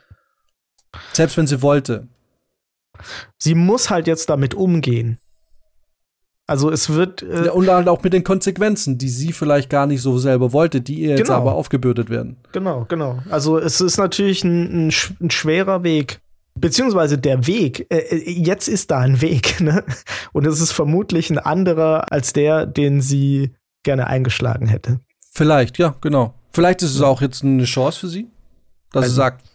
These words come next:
Speaker 1: aus meiner Ding so, „Hey, okay, alles klar, ich bin in den Medien, mein Name
Speaker 2: Mhm.
Speaker 1: macht gerade die Runde.
Speaker 2: Ja.
Speaker 1: Ich kann mich jetzt hier positionieren als Kämpferin.“
Speaker 2: Aber was kannst du denn machen? Guck mal, sie, das Problem ist, sie ist jetzt in einer total beschissenen Position, weil sie kann jetzt nicht,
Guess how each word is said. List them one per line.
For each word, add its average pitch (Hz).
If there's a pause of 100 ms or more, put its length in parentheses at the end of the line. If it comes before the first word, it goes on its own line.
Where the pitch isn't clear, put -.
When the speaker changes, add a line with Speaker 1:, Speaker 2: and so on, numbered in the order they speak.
(140)
Speaker 1:
aus 143
meiner 135
Ding 131
so, 120
„Hey, 151
okay, 156
alles 123
klar, 139
ich 110
bin 131
in 127
den 120
Medien, 139
mein 123
Name 127
Speaker 2:
Mhm. 131
Speaker 1:
macht 127
gerade 127
die 120
Runde. 143 (200)
Speaker 2:
Ja. 135
Speaker 1:
Ich 131
kann 160
mich 160
jetzt 165
hier 160
positionieren 147
als 131
Kämpferin.“ 175 (220)
Speaker 2:
Aber 160
was 175
kannst 208
du 214
denn 196
machen? 131
Guck 165
mal, 160 (120)
sie, 180
das 185
Problem 190
ist, 190
sie 202
ist 202
jetzt 180
in 170
einer 151
total 147
beschissenen 139
Position, 143
weil 123
sie 151
kann 185
jetzt 156
nicht, 175